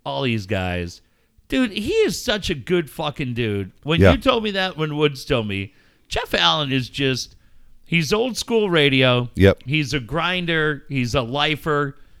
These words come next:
Speaker 1: And he was crushing it, huh?
Speaker 2: He was, he was by far the best player. He scored two of the three goals. He was
Speaker 1: Is that
Speaker 2: insane.
Speaker 1: right?
Speaker 2: Dude, he wa-, it was ridiculous.
Speaker 1: Now, hang on. Let me ask you. You know I'm not being a
Speaker 2: Yeah.
Speaker 1: dick. Let
Speaker 2: Yeah.
Speaker 1: me just ask you. It, was he just,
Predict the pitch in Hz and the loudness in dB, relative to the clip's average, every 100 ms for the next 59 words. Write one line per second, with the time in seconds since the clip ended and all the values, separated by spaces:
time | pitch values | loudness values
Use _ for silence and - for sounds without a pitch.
0 | - 165 180 214 240 233 - 320 294 - | -8 -2 0 0 0 -4 2 2 2 0
1 | 120 104 143 208 269 _ - - - 117 | -2 0 0 0 -4 _ -20 -18 -10 2
2 | 156 170 147 - 165 151 151 139 170 151 | 6 6 4 0 0 0 0 2 2 2
3 | 85 80 - 80 65 - - - 175 220 | 0 -2 -4 -6 -6 -8 -10 -6 2 6
4 | 196 - 208 190 214 214 196 226 151 - | 6 6 4 2 2 2 6 6 4 -2
5 | - - - - _ - 180 196 190 302 | -14 -18 -20 -20 _ 0 2 4 6 6
6 | 349 254 196 311 427 - - 135 139 123 | 8 8 6 2 0 -4 -2 4 6 6
7 | 147 156 147 139 135 135 117 113 113 107 | 4 4 2 2 4 4 2 2 0 2
8 | 208 214 190 240 208 139 175 240 196 139 | 2 2 4 0 -2 -2 -2 0 0 0
9 | - 151 196 269 220 156 120 127 110 98 | -2 -6 -2 0 2 0 2 2 4 2
10 | 127 101 - 151 135 147 - 113 104 - | 2 0 0 2 2 2 0 -2 -2 -8
11 | 110 _ _ _ _ _ _ _ _ _ | -18 _ _ _ _ _ _ _ _ _
12 | 180 190 - - - _ _ 180 202 214 | -2 -2 -4 -16 -20 _ _ -6 0 0
13 | 208 165 208 202 156 214 202 185 - - | 0 -2 -4 -4 -4 -2 0 -2 -6 -12
14 | - | -20